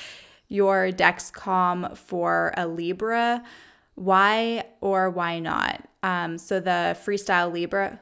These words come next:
Libre, Libre, I think that's it. Um, so no, I wouldn't.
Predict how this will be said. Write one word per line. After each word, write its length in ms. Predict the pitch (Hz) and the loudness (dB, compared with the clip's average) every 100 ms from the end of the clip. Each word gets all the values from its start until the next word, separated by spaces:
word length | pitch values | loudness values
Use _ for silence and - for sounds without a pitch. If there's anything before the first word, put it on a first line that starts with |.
| - | -6
Libre, 540 | 190 185 220 233 262 - _ _ | -4 -2 -2 -2 -4 -10 _ _
Libre, 460 | 175 170 - 90 185 - - | -8 -8 -8 -8 -10 -16 -20
I 40 | 185 | -18
think 200 | - - | -14 -12
that's 240 | - - | -14 -10
it. 180 | 71 - - - - - - - | -8 -8 -10 -20 -20 -20 -20 -4
Um, 520 | 208 208 202 202 202 - - - - | 2 4 2 0 -6 -10 -20 -20 -14
so 300 | - - 226 | -6 0 2
no, 540 | 214 190 175 175 269 294 - | 2 0 0 0 -2 -6 -4
I 120 | 208 | -4
wouldn't. 480 | 180 165 196 285 269 | -2 0 0 0 -2